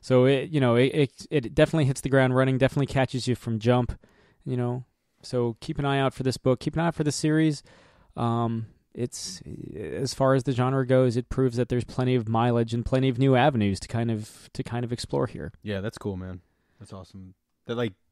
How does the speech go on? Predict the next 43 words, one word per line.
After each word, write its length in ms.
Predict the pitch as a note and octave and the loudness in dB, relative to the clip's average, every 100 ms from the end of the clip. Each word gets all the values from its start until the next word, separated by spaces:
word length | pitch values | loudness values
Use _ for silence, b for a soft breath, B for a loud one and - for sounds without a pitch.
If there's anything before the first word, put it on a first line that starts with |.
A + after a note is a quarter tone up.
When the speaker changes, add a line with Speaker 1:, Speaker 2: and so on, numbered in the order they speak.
| _ _ _ _ - | _ _ _ _ -18
Speaker 2:
still, 480 | - D3 G#2+ F2+ - _ - | 6 8 8 4 -10 _ -2
Speaker 1:
Yeah. 180 | E3+ B2 | 0 2
Speaker 2:
you 60 | |
know, 240 | G#2+ G2+ - | 0 -2 6
<laughs> 40 | |
Speaker 1:
<laughs> 0 | |
Speaker 2:
like 160 | G3+ D3 | 8 10
Speaker 1:
Yeah. 400 | E3+ C3+ C3 D3+ - B B B B | 10 10 6 2 0 B B B B
That, 240 | D3+ C3 D#3 | 6 6 8
yeah. 300 | C3+ G2+ A2 | 6 6 4
A-, 140 | C#3 C#3+ | 4 4
and 140 | D#3 | 4
again, 280 | C#3+ C#3 B2 | 6 6 4
I 140 | A2+ C#3+ | -2 -2
mean, 180 | C#3 A#2+ | -2 0
just, 240 | F#3 - | -2 2
like, 440 | C3 A2 - - - _ _ _ _ _ | 2 2 0 -12 -18 _ _ _ _ _
without 500 | D#3 E3 D3+ B2 C3+ | 6 8 8 4 -2
going 300 | C#3+ D3 C3+ | 2 6 6
into 120 | C3 A#2 | 4 2
the 60 | |
specifics, 760 | - A#2+ - C3+ A#2+ - - - _ _ _ _ _ - | 0 -4 -2 -2 -2 -4 -10 -16 _ _ _ _ _ -6
like, 220 | D3+ C3+ - | -4 -4 -2
it's 200 | E3 - | 0 6
a, 240 | E3 C3+ | 8 8
it's 140 | C3 - | 6 4
a 260 | C3 B2 A#2 - _ - | 4 4 -2 -16 _ -2
medieval 440 | C#3+ C#3+ C#3 D#3+ | 4 6 8 6
comic 400 | - E3 F3+ - | 2 2 2 0
with 240 | D3+ C#3 A#2+ | -2 0 0
a, 420 | G2+ A#2 A#2 A2+ | 0 0 -2 -4
like, 180 | C3 B2+ | -4 -2
a, 120 | A#2 | -2
just 260 | G#2 A#2+ - | -4 -8 -8
a 140 | F#2 G2+ _ _ _ _ - | -8 -10 _ _ _ _ -18
s-, 180 | - - | -14 -12
bar, 460 | B2 A2 B2 C3 - | -10 2 4 4 2
like, 260 | C#3 B2 A#2 | -4 -2 0
knuckle 340 | C3 - C3 | 2 2 -2
splitting, 380 | - - A#2+ A2+ | -2 2 2 2
like, 240 | G#2 G2 | -2 -4
bar 200 | A2 G2+ | 0 0
fight. 320 | G2 A2 - | 0 -6 -8